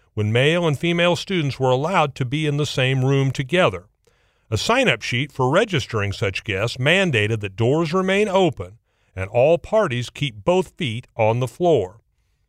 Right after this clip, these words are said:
Demanding that President Robert Lee Stamper relax these insulting rules, activists from the New Towers complex circulated petitions, held a rally on the steps of Academic Hall, and proceeded to camp out in tents on the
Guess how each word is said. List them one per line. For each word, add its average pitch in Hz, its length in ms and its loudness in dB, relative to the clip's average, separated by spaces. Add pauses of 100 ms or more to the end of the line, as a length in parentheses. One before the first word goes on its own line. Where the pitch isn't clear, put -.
(580)
Demanding 233 500 2
that - 100 -4
President 196 440 0
Robert 180 380 4
Lee 180 180 -2
Stamper 104 600 -6
relax 135 480 0
these 151 240 -2
insulting 170 640 0
rules, 131 540 -2 (440)
activists 185 520 0
from 147 180 0
the 131 80 0
New 165 180 0
Towers 180 540 0
complex 107 720 -4 (120)
circulated 196 640 0
petitions, 135 640 -4 (460)
held 156 260 4
a 120 40 4
rally 131 480 2
on 117 140 -2
the 113 80 -4
steps 139 380 -4
of 117 100 -2
Academic 120 540 0
Hall, 117 420 2 (480)
and 143 140 -2
proceeded 269 460 0
to 175 60 -2
camp 226 440 -2
out 175 200 2
in 135 140 0
tents 143 480 -2
on 127 140 2
the 131 100 -6